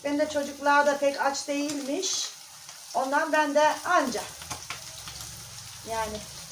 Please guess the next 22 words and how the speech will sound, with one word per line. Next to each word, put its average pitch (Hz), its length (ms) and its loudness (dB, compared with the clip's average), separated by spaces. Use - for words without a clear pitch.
zaten 269 300 2
büyük 285 260 -2
oğlum 277 240 6
arkadaşı 269 560 2
işte 262 420 0
dedim 339 300 0
ya 269 100 4
size, 233 420 0
orada 247 480 4
görürsünüz. 254 680 -4
Ee, 240 640 0
şeye, 254 500 4
ne 247 80 -4
onun 247 220 -2
adı, 247 440 6
askere 254 420 6
gidecek 269 380 0
arkadaşı 202 680 0
oğlumun 214 380 -2
benim. 247 260 -2
Ondan 226 400 2
sonra, 247 520 -2